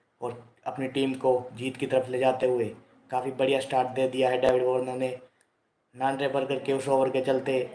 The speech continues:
मिचेल मार्श और भुई आउट हो गए थे। दो wicket गिर चुके हैं दिल्ली capitals के, पर ऋषभ पंत और डेविड वार्नर के बीच बढ़िया साझेदारी होती हुई और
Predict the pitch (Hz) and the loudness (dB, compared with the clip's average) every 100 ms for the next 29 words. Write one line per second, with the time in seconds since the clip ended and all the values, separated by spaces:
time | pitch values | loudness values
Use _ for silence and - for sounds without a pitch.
0 | 127 135 139 135 135 135 135 123 113 131 | -6 0 0 6 6 6 2 0 -2 -4
1 | 135 127 131 131 135 131 131 131 135 - | -2 4 4 4 2 4 4 2 -4 -6
2 | _ _ _ 131 135 135 139 131 - _ | _ _ _ -4 -2 -2 -2 -2 -6 _
3 | _ - 135 135 127 131 131 135 131 131 | _ -10 -8 -4 -2 0 0 0 0 0
4 | 131 135 127 135 - 131 120 - _ _ | 0 -2 -4 -6 -2 -2 -2 -14 _ _
5 | 127 127 113 - 139 131 131 131 131 127 | -12 -6 -4 2 2 4 4 6 6 6
6 | 135 131 131 127 120 120 135 139 135 127 | 4 4 0 -2 -4 -2 2 2 0 -2
7 | 131 131 127 127 127 131 131 131 - _ | 2 2 2 -2 -2 -2 -2 -4 -14 _
8 | _ 127 131 | _ 0 0